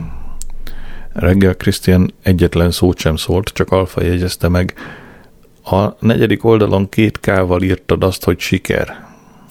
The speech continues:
A sik két K, a siker meg egy.” Christian föl sem nézett a bulvásajtóból.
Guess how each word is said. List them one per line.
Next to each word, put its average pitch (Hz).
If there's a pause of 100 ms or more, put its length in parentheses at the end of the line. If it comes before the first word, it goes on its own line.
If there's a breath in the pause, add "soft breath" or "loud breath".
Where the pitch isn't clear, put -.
(220 loud breath)
A -
sik -
két -
K, - (340)
a 92
siker 101
meg 92
egy.” 90 (1700 loud breath)
Christian -
föl 90
sem 80
nézett 82
a 90
bulvásajtóból. -